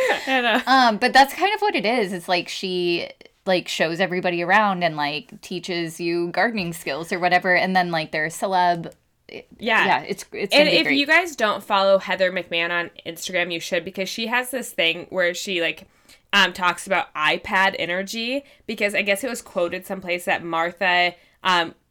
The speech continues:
Speaker 1: when she, when she travels, takes three iPads with her.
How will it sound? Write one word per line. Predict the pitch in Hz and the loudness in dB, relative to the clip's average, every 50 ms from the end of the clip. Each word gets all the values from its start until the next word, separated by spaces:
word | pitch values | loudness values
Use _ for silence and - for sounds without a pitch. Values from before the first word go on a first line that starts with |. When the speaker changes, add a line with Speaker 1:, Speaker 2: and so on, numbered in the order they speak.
| _ _ _ | _ _ _
Speaker 1:
when | - 196 208 190 | -4 -2 -2 -2
she, | - - 98 - - - _ | -2 -4 -8 -10 -12 -18 _
when | 202 202 196 | -6 -6 -6
she | - - | -6 -6
travels, | - - 262 262 330 320 247 208 190 190 - - | -6 -2 0 0 0 2 2 0 0 0 -2 -14
takes | - 202 190 185 185 - - | -6 -2 -2 -2 -2 -4 -12
three | - - 196 190 190 185 | -10 -8 -6 -4 -4 -4
iPads | - - 214 285 285 - 202 156 135 - - | 0 0 0 0 0 -2 -8 -8 -8 -8 -10
with | - - - - | -14 -14 -12 -10
her. | - - - | -12 -12 -12